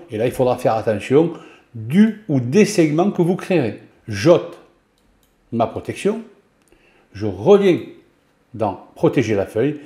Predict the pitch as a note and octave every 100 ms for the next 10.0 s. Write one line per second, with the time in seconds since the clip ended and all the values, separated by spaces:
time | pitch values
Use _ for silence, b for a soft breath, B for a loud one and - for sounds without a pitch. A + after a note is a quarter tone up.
0 | B B - C#3 C3 B2 C3+ A#2+ D#3 G#3+
1 | F#3+ E3 - E3 F3 B B C#3+ E3 G3
2 | F3 - F3 D3+ B2+ A2+ G2+ G2 - -
3 | _ b b b _ _ _ _ _ _
4 | - D3 - A#2+ F#2 - G#2+ E3+ - B
5 | B B - B2+ C3 C3 - A#3+ A#3 -
6 | - F#3+ E3+ C#3 A#2+ - A2 G2 A2 -
7 | _ _ G#2 E3 G3 G3+ D3+ E3+ D#3+ F3+
8 | F3 E3 D#3+ E3 C3+ - - A#2+ D#3+ G3
9 | C3+ - - A3 A2 - G#2 G#2 D3